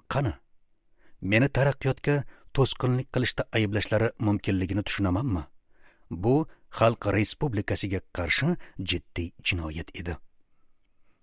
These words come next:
Ular har kecha uning kvartirasida juda kechgacha qolib, ayol uyqusizlikka duchor bo'lmagunicha asabiga tegib qo'rqitishda davom etishdi.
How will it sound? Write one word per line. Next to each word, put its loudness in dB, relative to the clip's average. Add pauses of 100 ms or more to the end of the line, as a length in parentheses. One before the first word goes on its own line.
(340)
Ular 6
har -2
kecha 0
uning 2
kvartirasida 0 (360)
juda 2
kechgacha -2 (120)
qolib, -2 (540)
ayol 4 (340)
uyqusizlikka -2
duchor 0
bo'lmagunicha 0 (520)
asabiga 2 (120)
tegib -4 (160)
qo'rqitishda -4 (120)
davom -6
etishdi. -4